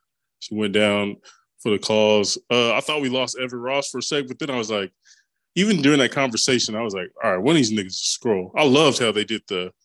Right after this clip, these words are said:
conspiracy theorist. That dude was great. I was like, "Ah, this, they, this dude pulled straight from, like, <laughs> some shit you see on,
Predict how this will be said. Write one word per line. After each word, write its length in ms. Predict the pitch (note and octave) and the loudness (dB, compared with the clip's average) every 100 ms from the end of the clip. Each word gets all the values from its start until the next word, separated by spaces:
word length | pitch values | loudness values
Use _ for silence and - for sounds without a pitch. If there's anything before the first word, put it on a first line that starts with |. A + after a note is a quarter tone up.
| _ _ | _ _
conspiracy 600 | A#2+ G#2 - B2+ A2 G#2+ | -2 -2 4 4 4 -2
theorist. 720 | A2+ A2+ G#2 G2 - - - _ | -2 0 0 -2 -4 -4 -10 _
That 200 | A#2+ B2 | -2 0
dude 160 | B2 A2 | 0 -4
was 120 | G2 | -6
great. 280 | F#2+ G2 F2+ - _ _ _ _ _ _ - | -6 -6 -6 -14 _ _ _ _ _ _ -2
I 100 | A#2+ | 2
was 80 | G#2+ | 2
like, 120 | F2+ | 2
"Ah, 240 | A2+ G2+ | 2 2
this, 340 | F#2+ C3+ - - | 0 0 -2 -6
they, 320 | B2+ B2 B2 A2 A2 | -4 -2 0 -2 -4
this 180 | C#3 D3 | -4 -2
dude 280 | A#2+ A2 | -4 -4
pulled 320 | - A#2+ G#2 G2 | -4 -2 -2 -6
straight 420 | - C#3 C3 A2 | -2 0 0 -2
from, 300 | - G#2 G2+ | -10 -10 -8
like, 320 | G2 F#2 F#2 - - _ - - - | -6 -6 -8 -16 -20 _ -20 -6 -4
<laughs> 320 | B2 F#3+ C#3 | 0 2 2
some 240 | - G#2 | 0 -2
shit 260 | F#2+ B2 B2 | -4 -2 0
you 60 | |
see 180 | A#2+ B2 | 0 2
on, 320 | A2 G2+ G#2 | 2 2 -4